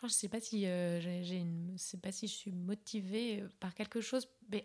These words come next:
en fait, je crois que juste, c'est, ma pensée est construite comme ça. Je crois que je, je, je, je vois pas beaucoup l'intérêt, d'une part, de faire la différence entre les deux, et en même temps, euh, pa-, parce qu'au fond, euh,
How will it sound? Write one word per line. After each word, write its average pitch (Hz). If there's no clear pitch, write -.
en -
fait, 233
je -
crois 226
que 190
juste, -
c'est, 175
ma 165
pensée 175
est 175
construite 202
comme 170
ça. -
Je -
crois 220
que 185
je, 160
je, 180
je, 175
je 180
vois 180
pas 240
beaucoup 214
l'intérêt, 196
d'une 180
part, 196
de 170
faire 180
la 175
différence 190
entre 190
les 185
deux, 240
et 190
en 190
même 180
temps, 233
euh, 185
pa-, 233
parce 202
qu'au 214
fond, 233
euh, 180